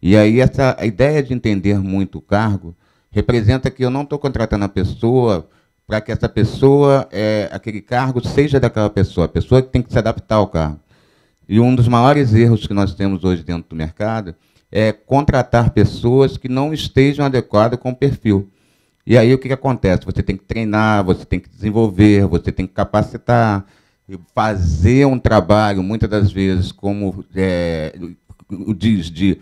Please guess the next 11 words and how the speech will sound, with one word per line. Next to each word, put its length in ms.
motivação. 1080
Aproveitando 560
o 60
gancho 360
do 400
que 100
a 180
professora 380
Mara 220
tá 180
falando, 540